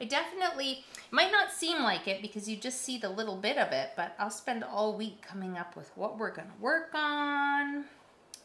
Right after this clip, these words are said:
and what we're gonna do, and the colors I'm gonna use, 'cause I definitely love to teach. It's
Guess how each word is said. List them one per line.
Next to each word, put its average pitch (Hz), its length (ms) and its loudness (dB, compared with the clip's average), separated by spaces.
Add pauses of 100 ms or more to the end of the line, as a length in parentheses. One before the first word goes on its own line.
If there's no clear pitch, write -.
(140)
and 180 120 -18
what 196 200 -12
we're 185 80 -12
gonna 165 320 -10
do, 277 300 -6
and 202 100 -4
the 185 60 -8
colors 277 460 -4
I'm 285 140 -4
gonna 285 220 -6
use, 285 360 -6 (480)
'cause 214 120 -14
I 214 80 -4
definitely 254 800 0
love 190 640 6
to 180 100 -12
teach. - 460 -12 (300)
It's - 80 -20